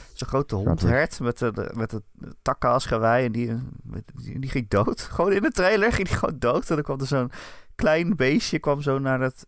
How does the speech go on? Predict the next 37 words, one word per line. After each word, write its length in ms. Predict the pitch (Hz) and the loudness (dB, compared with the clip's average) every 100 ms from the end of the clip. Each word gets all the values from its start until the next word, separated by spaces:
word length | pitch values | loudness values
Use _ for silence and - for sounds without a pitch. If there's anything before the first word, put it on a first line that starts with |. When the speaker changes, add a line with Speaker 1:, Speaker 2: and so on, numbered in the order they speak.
| _ - | _ -2
Speaker 1:
personage 560 | 123 127 117 123 127 | -2 0 2 2 0
toe. 440 | - 123 131 131 139 | -2 -2 -2 -6 -6
Zo 160 | 139 | -6
van, 200 | 135 - | -6 -6
"Oh, 340 | 190 196 170 165 | -6 -4 -4 -6
m-, 140 | 170 | -4
mijn 180 | 170 175 | -2 2
mama 320 | 180 185 175 | 4 4 4
is 140 | 170 - | 2 2
dood." 460 | - - - - - - - - | 0 -2 -4 -10 -14 -20 -6 2
Speaker 2:
Ja, 160 | 107 107 | 4 6
het 100 | - | 6
was 120 | 107 | 4
Speaker 1:
Ik 40 | - | 4
Speaker 2:
echt 80 | - | 4
Speaker 1:
zat 120 | 214 | 6
Speaker 2:
meteen 140 | - | 6
Speaker 1:
echt 80 | - | 8
zo, 160 | - 220 | 8 6
Speaker 2:
janken. 160 | 247 | 6
Speaker 1:
"Yo, 140 | 240 208 | 6 4
dit 120 | - | 2
is 120 | 262 | 0
een 80 | 254 | 0
trailer, 460 | - - - - 151 | 0 0 2 0 0
doe 120 | - | -2
rustig." 580 | - - - - - - - | -2 -2 -2 -6 -6 -10 0
Speaker 2:
Doe 260 | 104 139 127 | 4 6 6
rustig, 460 | 117 156 - 98 | 6 4 2 0
man. 280 | 80 82 120 | 2 4 4
Don't 200 | 113 131 | 2 2
play 280 | - 131 156 | 4 4 6
with 120 | 120 | 4
my 140 | 104 113 | 4 4
emotions 600 | 104 95 160 - 95 80 | 6 6 6 4 0 0
like 220 | - 78 - | 0 0 2
this. 400 | 76 71 - | 0 2 -6